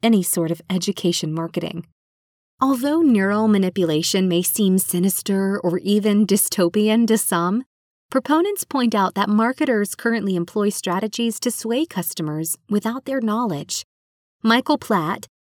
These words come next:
whose organization just put together a symposium on neuroethics,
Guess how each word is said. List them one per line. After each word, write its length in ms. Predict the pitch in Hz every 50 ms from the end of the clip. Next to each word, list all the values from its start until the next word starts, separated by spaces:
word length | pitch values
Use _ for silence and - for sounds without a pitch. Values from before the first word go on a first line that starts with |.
| _ _ _ -
whose 200 | 233 247 226 196
organization 840 | - 220 226 226 233 226 220 202 202 196 208 - - 208 196 185
just 380 | 170 - 180 196 - - - -
put 200 | - 240 202 -
together 440 | - 247 196 196 180 180 180 175 - -
a 120 | 220 208
symposium 840 | 190 - 226 214 208 - - 262 285 294 - 220 175 160 160 170 180 -
on 240 | 185 196 190 190
neuroethics, 920 | 190 196 214 220 208 202 - 190 208 214 - - 175 - - - - - -